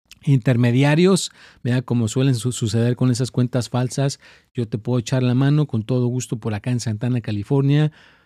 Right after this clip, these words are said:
Espero que tengas un excelente dos mil veintitrés. Que tengas un excelente año. Y vamos a poner, eh, esto aquí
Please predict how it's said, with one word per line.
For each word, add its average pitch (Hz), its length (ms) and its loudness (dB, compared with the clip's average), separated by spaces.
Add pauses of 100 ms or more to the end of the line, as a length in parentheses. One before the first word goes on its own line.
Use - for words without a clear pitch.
(140)
Espero 123 460 -2
que 110 140 -6
tengas 123 400 -4
un 139 180 0
excelente 123 1000 0 (280)
dos 113 360 -4
mil 156 440 0
veintitrés. 117 960 -2 (240)
Que 117 120 -4
tengas 127 320 0
un 135 100 4
excelente 123 540 0
año. 143 380 2 (720)
Y 139 220 2
vamos 131 300 2
a 110 100 0
poner, 123 640 2 (220)
eh, 104 520 -2
esto 104 400 -6
aquí 127 640 -4